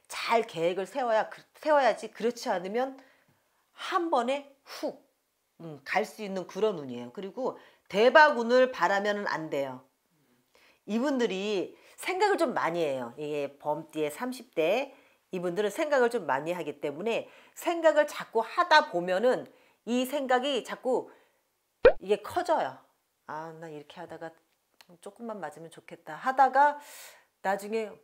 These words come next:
"뭐 어떻게 되겠지." 하면 스스로 머릿속에 상상을, 상상력을 굉장히 풍부하게 키운단 말이에요. 그렇게 하지 마시고 그냥 지금 현 시점에서 내가 하나씩 하나씩 쌓아간다고 보시면 돼요. 그리고 뭐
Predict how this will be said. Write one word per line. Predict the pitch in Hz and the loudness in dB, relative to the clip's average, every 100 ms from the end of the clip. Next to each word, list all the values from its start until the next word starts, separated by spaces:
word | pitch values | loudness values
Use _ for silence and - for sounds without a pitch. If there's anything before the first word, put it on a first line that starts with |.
| _ | _
"뭐 | 160 175 | -8 -8
어떻게 | - 214 | -4 -4
되겠지." | 214 202 208 196 - - 151 135 _ _ | -2 4 6 6 -2 -10 -10 -16 _ _
하면 | 269 269 | -4 -4
스스로 | 269 480 453 | -4 0 2
머릿속에 | 208 180 180 | 4 0 -2
상상을, | 180 - 415 440 370 240 185 151 143 | -8 -4 -2 0 2 2 0 -6 -10
상상력을 | - 349 370 302 208 208 | -10 -6 -6 -4 -6 -6
굉장히 | 160 165 175 | -8 -8 -8
풍부하게 | - 349 339 180 | -8 -2 -2 -2
키운단 | - - 330 285 160 | -10 -10 -8 -8 -8
말이에요. | 120 131 _ _ _ | -14 -18 _ _ _
그렇게 | - 165 | -14 -12
하지 | 180 - | -12 -14
마시고 | 202 117 - - 262 | -14 -16 -12 -8 -8
그냥 | 139 196 202 - _ _ - _ _ | -8 -10 -10 -12 _ _ -20 _ _
지금 | - 196 208 202 | -14 -6 -6 -4
현 | 302 285 | -8 -8
시점에서 | - - 285 208 170 240 269 262 - | -10 -4 -2 -2 -4 -2 -4 -6 -16
내가 | 156 170 190 | -8 -2 -2
하나씩 | 196 285 294 294 285 262 | -2 -2 -2 -2 -10 -10
하나씩 | 254 226 - 277 311 311 _ _ | -8 -8 -10 -8 -8 -10 _ _
쌓아간다고 | - 233 285 294 190 170 151 147 | -2 0 2 0 -4 -6 -12 -12
보시면 | - 135 151 147 | -14 -16 -14 -16
돼요. | 127 104 98 - _ _ | -16 -18 -18 -20 _ _
그리고 | - 147 135 147 143 - - - | -18 -14 -10 -12 -12 -20 -20 -20
뭐 | - 139 135 131 104 | -10 -4 -2 -4 -6